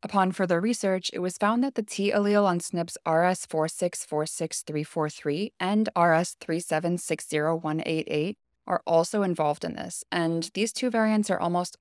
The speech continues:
always inherited together. On top of that, it was also found that the A allele at snp R S one five three one one zero zero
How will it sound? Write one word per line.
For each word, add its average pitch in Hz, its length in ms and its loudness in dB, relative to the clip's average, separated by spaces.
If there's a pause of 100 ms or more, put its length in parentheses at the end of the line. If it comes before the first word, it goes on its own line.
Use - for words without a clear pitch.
always 165 400 4
inherited 156 440 -2
together. - 440 -4 (500)
On 185 80 -4
top 185 240 -2
of 170 120 -2
that, 202 320 6
it 180 100 -2
was 185 160 -2
also 240 340 0
found 185 300 0
that 185 120 -2
the 175 160 -4
A 160 120 4
allele 190 380 2
at 170 100 0
snp - 320 -4
R 160 220 4
S 165 220 0
one 160 180 0
five 175 260 -2
three 165 280 -6
one 156 280 0
one 160 220 -2
zero 151 280 0
zero 151 420 -4